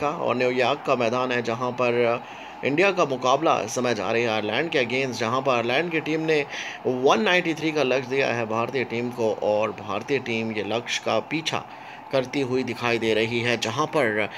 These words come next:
ऋषभ पंत और विराट कोहली क्रीज पर मौजूद हैं। बीस गेंदों पर सत्ताईस की साझेदारी है,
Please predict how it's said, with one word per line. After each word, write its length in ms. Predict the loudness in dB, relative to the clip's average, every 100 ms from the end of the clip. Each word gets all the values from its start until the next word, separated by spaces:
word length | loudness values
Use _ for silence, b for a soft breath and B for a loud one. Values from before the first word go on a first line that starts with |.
| B B 0
ऋषभ 280 | 2 2
पंत 340 | 2 2 0 2
और 140 | 2
विराट 420 | 4 2 2 0
कोहली 260 | 0 0 0
क्रीज 260 | -2 -4 -4
पर 120 | -2 -2
मौजूद 380 | -2 0 0
हैं। 200 | 2 -2 -2
बीस 220 | -4 -2
गेंदों 220 | -2 -2
पर 160 | -2 -6
सत्ताईस 480 | -6 -2 0 0
की 120 | -2 -6
साझेदारी 520 | -4 -2 -2 0 2
है, 160 | 0